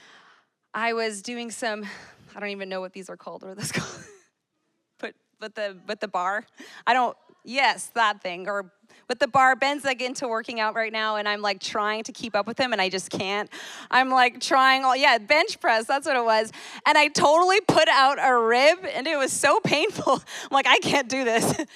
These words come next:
<laughs> Gotta start maybe a lot lower than that. But I woke up, and I just, I had a rib out of place for, like, five days, and I was in so much pain.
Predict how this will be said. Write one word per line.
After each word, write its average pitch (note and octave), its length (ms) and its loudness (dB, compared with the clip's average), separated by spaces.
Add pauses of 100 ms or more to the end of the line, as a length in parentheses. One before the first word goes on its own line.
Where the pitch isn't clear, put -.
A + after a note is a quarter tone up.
(120)
<laughs> - 260 -20
Gotta A#3 200 0
start G#3+ 320 -4
maybe G#3 200 -4
a G3 80 -4
lot F#3+ 240 -2
lower F#3+ 240 -2
than F#3+ 120 -10
that. F3+ 320 -4
But G#3 260 0 (580)
I B3+ 540 0 (100)
woke D#4 380 2
up, D4+ 160 4
and B3+ 140 0
I D4 140 4
just, F#4+ 260 -4 (260)
I C4 120 4
had E4+ 120 2
a C#4+ 100 2
rib A3+ 240 0
out A3+ 220 0
of A#3 120 -6
place G#3+ 300 -4
for, A3 100 -8
like, G3 180 -4
five A3+ 560 -2
days, G3 400 -6
and A3 80 -4
I B3 80 2
was D4+ 100 -6
in B3 120 -8
so A#3+ 280 -4
much A#3 260 -4
pain. G#3 480 -8